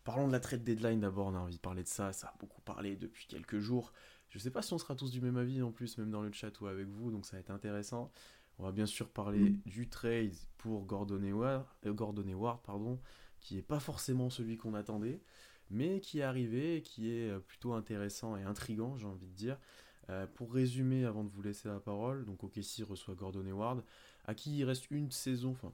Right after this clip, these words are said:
Speaker 1: cette saison de contrat à un peu plus de trente millions, pour résumer très rapidement, et après il sera agent libre. Et à l'inverse, on a envoyé d'abord Treman, Davis Bertans, on avait un peu que ça comme info, puis on a ajouté Micic et deux second tours,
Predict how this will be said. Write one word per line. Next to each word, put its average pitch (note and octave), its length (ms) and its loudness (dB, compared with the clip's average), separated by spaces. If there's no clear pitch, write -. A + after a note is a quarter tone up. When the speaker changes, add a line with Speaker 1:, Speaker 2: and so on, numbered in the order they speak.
Speaker 1:
cette - 240 -4
saison G#2 320 -2
de G2 100 -2
contrat G#2 520 -2
à G2 80 0
un F#2 40 -2
peu F#2+ 140 -8
plus G#2 140 -10
de - 40 -14
trente - 300 -6
millions, A2+ 320 0
pour G2+ 140 -12
résumer G#2+ 340 -4
très G#2+ 200 -4
rapidement, G#2+ 420 -4
et G2 100 0
après F#2 200 2
il - 20 6
sera F#2+ 180 -2
agent G2 220 -2
libre. E3 280 -2
Et A#2+ 200 6
à A2+ 60 4
l'inverse, A2 580 2
on G#2+ 120 2
a G#2+ 40 4
envoyé G2+ 760 2
d'abord G#2 520 2
Treman, G#2 560 2
Davis F#2 340 -4
Bertans, G#2+ 400 0
on F#2 80 -6
avait F2+ 140 -6
un F2+ 80 -4
peu - 160 -6
que - 100 -6
ça G2+ 220 -4
comme F#2+ 180 -4
info, A2+ 460 0
puis A2+ 240 2
on G#2+ 120 4
a G2+ 80 2
ajouté G2+ 580 0
Micic G2 760 -2
et A2 160 0
deux G#2 200 -2
second G2 360 -4
tours, A#2 460 -2